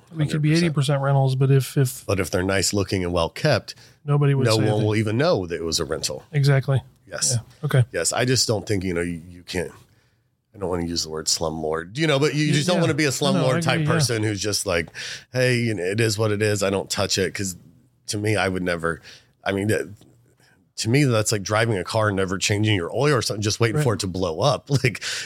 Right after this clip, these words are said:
Speaker 2: y-, you wanna definitely, anything you own, you wanna take care of.
Speaker 1: And I don't know that there's any,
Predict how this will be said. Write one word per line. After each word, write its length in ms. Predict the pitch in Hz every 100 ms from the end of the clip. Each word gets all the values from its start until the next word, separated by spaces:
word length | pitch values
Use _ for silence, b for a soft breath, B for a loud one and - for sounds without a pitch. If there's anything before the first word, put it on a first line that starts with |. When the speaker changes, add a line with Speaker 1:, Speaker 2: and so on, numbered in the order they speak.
| B
Speaker 2:
y-, 100 | 92 101
you 140 | 117
wanna 260 | 117 120 98
definitely, 580 | 104 104 104 87 85 80
anything 360 | 113 131 104
you 140 | 87 73
own, 220 | 95 123
you 100 | 101
wanna 180 | 92 92
take 220 | - 69
care 280 | - 110 123
of. 240 | - - - B B -
Speaker 1:
And 100 | 170
I 60 |
don't 140 | 190 196
know 120 | 170
that 140 | 160
there's 220 | 151 151 156
any, 460 | 160 156 147 147